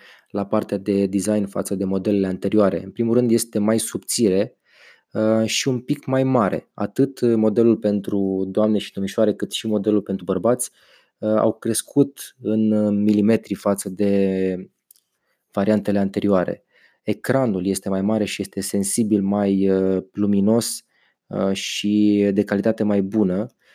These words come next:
Um, din punctul meu de vedere, este un device care merită. Dacă până acum n-ai avut un, uh, smartwatch, um, eu zic că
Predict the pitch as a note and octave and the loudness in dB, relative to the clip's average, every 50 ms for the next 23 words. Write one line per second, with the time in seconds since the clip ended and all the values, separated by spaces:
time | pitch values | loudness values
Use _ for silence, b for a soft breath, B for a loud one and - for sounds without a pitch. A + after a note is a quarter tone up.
0 | b b b b b G#2+ G#2 G#2 G#2 G#2 G#2 G#2 G#2 G#2 G#2+ G#2 G#2 - _ _ | b b b b b -4 -2 -2 0 0 -2 -2 -2 -2 -2 -4 -6 -8 _ _
1 | _ _ _ _ _ _ _ - G#2+ A2 A2 G#2+ G2+ A2 A2 - - C3+ C#3 B2+ | _ _ _ _ _ _ _ -6 -2 0 0 0 2 0 -2 0 0 -2 -2 -2
2 | - A2 A#2 B2 B2 A#2+ G#2+ G#2+ F#2+ G#2+ G2 A2+ B2+ B2+ B2+ A#2+ A#2+ A#2+ A#2 A2+ | -2 -2 -2 0 0 2 0 0 0 0 0 2 2 2 2 4 2 2 2 0
3 | - - _ _ _ _ - A#2 A#2 - - - A2+ A2+ A2 A2 A2 A2 G#2+ A2 | -4 -8 _ _ _ _ -2 -2 -2 -2 -4 -2 0 2 4 4 4 4 4 2
4 | A2+ G#2 G#2+ A2 G2 A2 A2+ A#2 A#2 A2 - - - - - A2 G#2+ G#2+ A2 G#2+ | 2 2 2 2 2 4 2 2 2 0 -2 -8 -8 -4 -2 0 2 2 2 4
5 | G#2+ G#2+ G#2+ G#2 G#2 G#2 G#2 G#2 A2 B2 A#2 G2 F#2 F#2 F#2 - G2 G#2 G#2+ - | 4 4 2 2 0 0 0 0 2 2 2 2 2 -2 -2 0 0 0 0 -2
6 | B B B B B B G#2+ G#2 G#2+ G#2+ - D#3+ D#3+ D3 D3 - C3+ B2 B2 C3 | B B B B B B -2 0 0 2 2 2 2 2 0 0 -2 0 2 4
7 | C3 A#2 G2+ G2+ A2 - - G#2 G2+ G2+ G2 G2 G2 F#2+ F#2+ F#2+ F#2 - - - | 4 4 4 2 0 -2 -2 -2 0 0 2 2 2 2 0 0 -2 -4 -4 -2
8 | A2 A#2+ B2 A2+ - - G#2+ G#2+ G#2+ G#2+ - - - - b b b b b b | 0 0 0 0 0 0 2 2 2 2 0 -4 -8 -8 b b b b b b
9 | b b G#2 G#2 G2+ G2+ G2+ G2+ G2+ G#2 G2+ G2+ G2+ G2+ G2+ G2 G2 G2 G2 G2 | b b -2 0 2 2 2 2 2 2 2 0 0 0 0 0 0 0 -2 -4
10 | - _ _ _ _ _ _ _ - G#2 A2 A2 G#2+ G2+ A2+ A2+ - - A2 G#2+ | -8 _ _ _ _ _ _ _ -2 2 2 2 4 2 0 -2 0 0 2 4
11 | G#2+ G#2+ G#2+ G#2 G2+ - | 4 4 4 2 0 -2